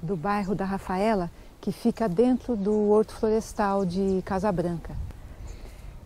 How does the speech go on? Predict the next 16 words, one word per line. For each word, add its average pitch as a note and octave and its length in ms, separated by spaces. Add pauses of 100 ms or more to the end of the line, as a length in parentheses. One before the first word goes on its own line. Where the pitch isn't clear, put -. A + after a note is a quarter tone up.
(140)
É, G#3 400
é B3 80
uma D4 160
vossoroca G#3+ 680
que A3 140
tá G#3 320
relativamente G3+ 1080
paralisada G3 720
em F#3+ 80
termos F#3+ 400
de, F3 220
de D#3 160
evolução G3 720
da, E3+ 340
da E3 160
erosão, E3+ 480